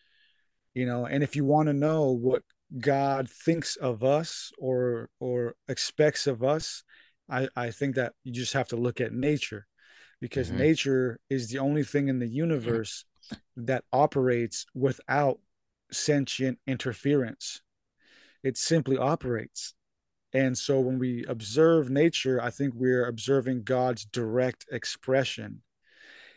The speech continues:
Speaker 1: And God is saying through nature that it expects us to evolve, it expects us to struggle, and it ex-,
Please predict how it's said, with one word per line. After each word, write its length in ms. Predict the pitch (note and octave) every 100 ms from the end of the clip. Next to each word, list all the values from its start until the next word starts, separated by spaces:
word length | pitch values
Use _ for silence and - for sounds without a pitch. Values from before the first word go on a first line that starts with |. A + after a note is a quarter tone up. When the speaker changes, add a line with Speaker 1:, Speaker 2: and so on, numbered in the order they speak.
| _ -
Speaker 1:
And 480 | C3 B2+ A#2+ A#2 G#2+
God 360 | B2+ C3 D3 C3+
is 160 | A#2
saying 360 | - D3 D3 B2+
through 160 | -
nature 440 | A#2+ C#3 C#3+ B2+ A#2+
that 200 | A#2 -
it 160 | C3 A#2
expects 540 | - - C#3 C#3+ -
us 160 | A#2 -
to 180 | - B2
evolve, 720 | A#2+ G#2+ A#2 B2 C3 C3 A#2+
it 80 |
expects 480 | A2+ - - C#3 -
us 140 | B2 -
to 120 | A#2+
struggle, 760 | - - B2+ A#2+ A#2+ C3+ C#3 C#3 - - - _
and 140 | C3 B2+
it 80 | -
ex-, 180 | -